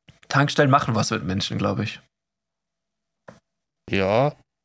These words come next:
Speaker 1: Die ziehen an. Die, die,
Speaker 2: Also
Speaker 1: die
Speaker 2: man
Speaker 1: laden
Speaker 2: hat schon
Speaker 1: ein.
Speaker 2: viel Stammkundschaft. Also ich glaube, so jemand, der seinen Alkohol immer bei Shell kauft, der geht dann nicht zur Esso.
Speaker 1: Ja,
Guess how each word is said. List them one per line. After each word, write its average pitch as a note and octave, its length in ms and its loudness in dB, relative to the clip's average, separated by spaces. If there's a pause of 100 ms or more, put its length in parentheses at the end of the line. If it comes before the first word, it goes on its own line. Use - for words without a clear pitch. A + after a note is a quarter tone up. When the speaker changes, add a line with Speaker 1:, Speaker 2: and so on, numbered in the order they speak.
Speaker 1:
Die B2+ 100 2
ziehen F#3 280 0
an. C3+ 380 0 (140)
Die, A#2 260 2
die, B2+ 420 4 (360)
Speaker 2:
Also A2+ 120 0
Speaker 1:
die B2+ 40 6
Speaker 2:
man A#2+ 80 8
Speaker 1:
laden B2+ 160 10
Speaker 2:
hat D#3+ 40 0
schon E3 160 6
Speaker 1:
ein. B2+ 100 6
Speaker 2:
viel D#3+ 120 8
Stammkundschaft. C#3+ 680 0
Also A2 140 -4
ich A2+ 60 -4
glaube, C3 200 0
so C3+ 120 -2
jemand, B2+ 280 -2
der B2+ 80 0
seinen A#2+ 200 0
Alkohol B2+ 320 -2
immer C3 160 0
bei C3 140 0
Shell C3 220 -2
kauft, C#3 260 -4
der A#2+ 80 -2
geht C3+ 180 -6
dann C#3+ 120 -2
nicht C#3 160 -6
zur G#2 120 -10
Esso. A2 280 -10 (1160)
Speaker 1:
Ja, A2+ 180 4